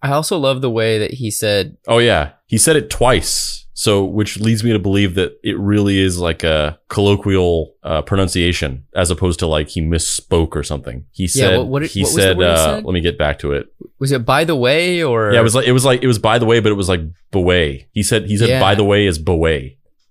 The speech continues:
Speaker 2: And he said it twice. Like, he, he said it and then he kinda repeated himself, which feels
Speaker 1: I
Speaker 2: like
Speaker 1: love it.
Speaker 2: that wasn't just him flubbing or whatever.
Speaker 1: Bob, I wanna be your friend, bro.
Speaker 2: He look-,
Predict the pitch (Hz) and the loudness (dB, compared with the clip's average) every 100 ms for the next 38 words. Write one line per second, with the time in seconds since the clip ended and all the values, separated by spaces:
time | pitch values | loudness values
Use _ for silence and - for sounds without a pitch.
0 | - 110 131 120 - - 104 80 - - | -4 0 2 0 0 0 0 0 -4 -6
1 | - - - 90 - 95 - 98 - 113 | -8 -12 -6 -6 -4 -6 -4 -4 0 0
2 | 123 110 98 92 107 92 82 - 110 98 | 2 2 0 0 0 0 0 0 0 0
3 | 87 78 85 73 - - - 92 - 107 | 0 0 0 -2 -4 -12 -4 -4 -2 0
4 | 101 90 90 107 117 107 - - 92 101 | 2 2 2 2 0 -2 -4 -4 0 2
5 | 104 95 98 - 95 82 73 - - 107 | 0 0 -2 0 0 0 -4 -8 -8 0
6 | 98 82 73 71 71 73 71 69 67 - | 2 2 -2 -4 -4 -4 -6 -8 -14 -16
7 | _ - 117 113 107 110 113 113 110 110 | _ -8 -4 -2 -2 -6 -6 -4 -4 -6
8 | 104 - 113 113 107 104 104 110 _ - | -6 -4 -4 -4 -4 -2 -2 -4 _ -2
9 | 127 175 | 0 0